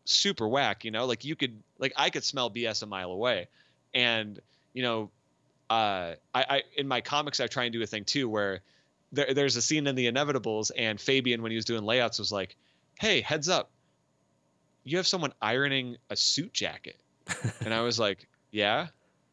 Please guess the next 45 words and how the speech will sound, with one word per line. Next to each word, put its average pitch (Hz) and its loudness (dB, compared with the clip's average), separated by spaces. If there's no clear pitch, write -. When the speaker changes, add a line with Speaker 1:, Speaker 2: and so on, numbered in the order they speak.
Speaker 1:
he's 110 -8
like, 101 -2
"You 214 -4
don't 139 -2
do 92 -8
that." 135 -4
I'm 117 -8
like, 113 0
Speaker 2:
<laughs> - -20
Speaker 1:
"I've 196 2
done 92 -6
that." 107 -2
And 127 -2
he's 131 2
like, 113 0
"Why?" 147 2
I'm - -16
like, 117 -4
"I 151 2
don't 196 6
know. 165 2
I'm 170 -6
stupid. 139 -2
I 104 2
wear, 139 2
like, 120 0
shorts 185 2
all 123 2
the 117 -8
time." 123 2
<laughs> 160 2
Like, 196 6
Speaker 2:
<laughs> - -12
Speaker 1:
and, 196 2
and, 196 2
and, 180 -2
like, 156 -2
it's 165 -4
one 185 0
of 165 -2
those 160 0
things 160 -4
where, 131 0
you 147 0
know, 131 2